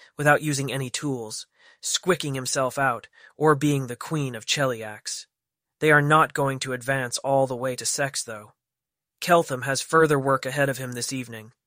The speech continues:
and frankly, he is not sure he can make it through all that if he's not sufficiently horny to remember why he's trying. He does moderately expect that,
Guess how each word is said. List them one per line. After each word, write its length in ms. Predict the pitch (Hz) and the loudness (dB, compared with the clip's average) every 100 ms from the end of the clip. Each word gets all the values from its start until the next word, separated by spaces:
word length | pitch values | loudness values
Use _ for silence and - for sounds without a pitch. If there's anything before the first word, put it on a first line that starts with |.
| _ _ _ _ _ | _ _ _ _ _
and 120 | 139 139 | -8 2
frankly, 600 | 170 160 147 117 110 _ _ _ | 4 4 2 -8 -10 _ _ _
he 100 | 151 | -2
is 100 | 139 | 0
not 240 | 156 156 | 2 2
sure 220 | - 160 147 | 2 2 2
he 140 | 143 | 0
can 160 | 139 135 | -4 -2
make 200 | 135 131 | -2 -4
it 100 | - | -8
through 260 | 151 143 | 0 0
all 160 | 113 110 | 0 -4
that 320 | 110 107 - _ _ _ | -6 -6 -10 _ _ _
if 140 | 135 135 | -14 -8
he's 160 | 127 | -4
not 200 | 139 135 | 0 0
sufficiently 540 | - 139 151 139 127 127 | -2 -4 -2 -2 -4 -8
horny 400 | 135 139 127 113 | -4 -2 -2 -6
to 140 | - | -6
remember 360 | 127 127 127 117 | -6 -6 -4 -6
why 280 | 110 123 113 | -4 -4 -4
he's 180 | 113 - | -4 -6
trying. 460 | 123 113 107 110 _ _ _ _ _ _ _ _ _ _ | -6 -6 -8 -16 _ _ _ _ _ _ _ _ _ _
He 120 | 165 | 0
does 240 | 185 175 | 4 4
moderately 640 | 151 160 165 170 151 135 127 | 4 6 8 8 4 2 -4
expect 520 | - - 131 120 - | -4 -2 -2 -4 -6
that, 340 | 135 127 - | -4 -4 -6